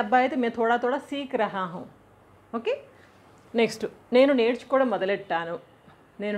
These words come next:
నేర్చుకోవడం మొదలెట్టాను। మే సీక్నా షురూ కర్ దియా। ఓకే, మే అంటే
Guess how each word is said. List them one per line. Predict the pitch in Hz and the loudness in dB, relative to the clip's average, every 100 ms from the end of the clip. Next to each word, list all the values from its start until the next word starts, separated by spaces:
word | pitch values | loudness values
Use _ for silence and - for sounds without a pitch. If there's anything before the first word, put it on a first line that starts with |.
| 208 | -4
నేర్చుకోవడం | 208 208 - 233 359 226 | -4 -6 0 0 2 0
మొదలెట్టాను। | 190 185 190 165 151 - - - - - 226 | -2 -4 -6 -10 -12 -18 -20 -20 -18 -2 2
మే | 254 - | 2 0
సీక్నా | 254 285 339 330 392 - - - | -4 -2 -2 -2 -4 -6 -16 -4
షురూ | 269 277 262 | -2 0 0
కర్ | 226 185 175 | 0 0 -2
దియా। | 185 196 - - - - - - | 2 0 0 -20 -20 -20 -20 -16
ఓకే, | 214 427 587 - - - - 190 | -2 0 0 -4 -20 -20 -14 -4
మే | 196 190 226 220 - - - - | -2 2 2 0 -4 -20 -16 -8
అంటే | 233 | -4